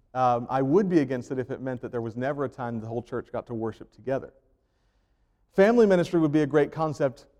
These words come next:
also if all families were Christian families and all homes were Christian homes. But that's not the reality. Many families and homes are broken. The ma-, the vast majority of children aren't being taught to love and serve God.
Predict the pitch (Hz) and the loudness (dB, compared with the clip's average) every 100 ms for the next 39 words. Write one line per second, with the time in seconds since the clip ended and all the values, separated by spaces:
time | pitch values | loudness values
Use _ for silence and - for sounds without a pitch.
0 | - 190 247 151 120 123 - _ _ 151 | 4 6 6 4 4 2 -8 _ _ 4
1 | 151 170 170 156 147 139 135 - 170 170 | 8 8 8 4 2 0 -2 0 -2 -2
2 | 143 139 123 131 135 - 139 139 127 131 | -2 -2 -2 -4 -8 -4 0 0 0 -2
3 | 131 135 - 123 131 131 220 214 - - | -2 -6 -6 -6 -8 -8 -8 -10 -14 -20
4 | _ _ - 139 143 - 131 117 104 123 | _ _ -8 -2 -2 -2 -8 -8 -10 -10
5 | 170 - - _ _ _ _ _ _ _ | -12 -14 -16 _ _ _ _ _ _ _
6 | 127 151 185 180 156 147 139 143 135 135 | 0 4 6 6 4 2 -2 -2 0 -2
7 | 139 - 143 156 226 - - _ _ _ | -4 -6 -4 -2 -4 -6 -18 _ _ _
8 | _ _ _ _ _ 120 131 139 151 151 | _ _ _ _ _ -2 2 6 4 4
9 | 139 135 151 160 151 143 139 147 135 - | 2 4 2 0 -4 0 4 4 2 0
10 | 143 156 139 127 139 135 180 196 160 135 | -2 -2 -4 -2 -4 0 0 0 0 0
11 | 117 113 - 104 - - | 0 -2 -8 -10 -12 -20